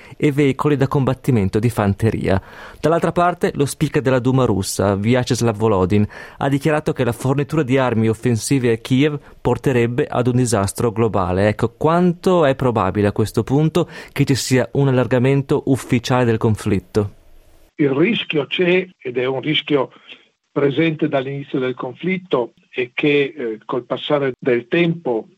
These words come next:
Speaker 2: aumenta, perché, eh, aumenta l'impegno dell'Occidente a favore dell'Ucraina e aumentano o sono aumentate le difficoltà sul terreno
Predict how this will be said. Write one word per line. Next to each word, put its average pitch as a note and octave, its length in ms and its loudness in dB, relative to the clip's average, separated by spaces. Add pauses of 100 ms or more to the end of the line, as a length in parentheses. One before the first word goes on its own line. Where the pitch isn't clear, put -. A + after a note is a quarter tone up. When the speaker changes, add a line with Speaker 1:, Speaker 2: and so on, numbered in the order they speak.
(100)
Speaker 2:
aumenta, C#3 920 0
perché, A#2 480 -8
eh, - 180 -2 (300)
aumenta B2 600 -4
l'impegno B2 460 -2
dell'Occidente B2 880 -2 (600)
a G2+ 100 -4
favore C3 460 0
dell'Ucraina C#3 920 -2 (520)
e D3+ 320 0
aumentano B2+ 1000 -2
o B2 120 -4
sono A2+ 500 -8
aumentate C3 840 -4
le A#2+ 120 0
difficoltà B2 720 -4
sul B2+ 300 -8
terreno B2 580 -2